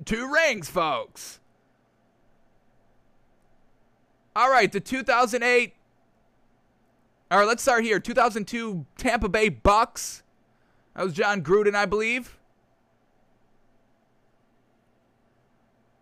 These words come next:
Here it is. Bingo, bango. The Bucks. He's got a ring with the Bucks. Reuniting with John Gruden.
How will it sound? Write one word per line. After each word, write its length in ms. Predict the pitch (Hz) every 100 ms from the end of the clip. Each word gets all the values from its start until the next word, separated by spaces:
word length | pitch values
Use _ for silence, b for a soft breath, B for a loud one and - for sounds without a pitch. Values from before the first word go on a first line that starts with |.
| _ _ _ _ _ _ _ _
Here 180 | 196 254
it 60 |
is. 360 | 285 349 359 208
Bingo, 380 | 131 269 302 330
bango. 640 | 311 359 381 320 277 226
The 140 | 196 240
Bucks. 1000 | 302 320 415 349 208 247 - - - - _
He's 220 | 254 302
got 200 | 247 311
a 60 | 330
ring 220 | 320 349
with 140 | 381 359
the 80 | 320
Bucks. 1120 | 254 330 392 381 311 - - - - - - _ _ _ _ _ -
Reuniting 640 | 240 311 320 311 339 370 381
with 100 | 220
John 320 | 285 339 285
Gruden. 680 | 294 339 330 277 190 120